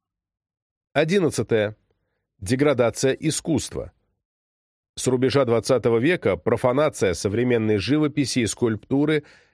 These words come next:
резкое падение литературного качества модных книг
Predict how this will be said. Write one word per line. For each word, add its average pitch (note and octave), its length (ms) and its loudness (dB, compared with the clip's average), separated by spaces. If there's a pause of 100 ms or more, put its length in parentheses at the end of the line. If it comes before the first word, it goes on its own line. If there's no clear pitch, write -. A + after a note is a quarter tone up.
резкое C#3+ 460 2
падение C3+ 460 2
литературного C#3 760 0
качества A#2+ 560 0
модных A#2 500 0
книг C3+ 420 -2